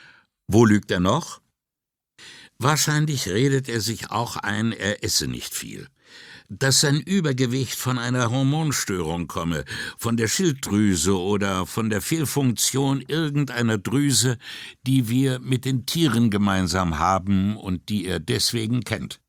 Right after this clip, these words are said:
"Könnte ja auch alles sein, oder?" Meinte Brunetti, obwohl er das nicht so sah. "Möglich ist alles", bestätigte Vianello mit starker Betonung auf dem ersten Wort. "Aber viel wahrscheinlicher ist doch,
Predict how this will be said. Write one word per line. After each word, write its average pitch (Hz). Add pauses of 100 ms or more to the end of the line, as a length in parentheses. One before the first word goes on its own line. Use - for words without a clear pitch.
(1080)
"Könnte 117
ja 95
auch 127
alles 147
sein, 208
oder?" 80 (340)
Meinte 71
Brunetti, 69 (420)
obwohl 117
er 127
das 123
nicht 107
so 67
sah. - (720)
"Möglich 139
ist 143
alles", 64 (180)
bestätigte 76
Vianello 73
mit 65
starker 78
Betonung 71
auf 67
dem 76
ersten 67
Wort. 58 (640)
"Aber 113
viel 185
wahrscheinlicher 127
ist 120
doch, 113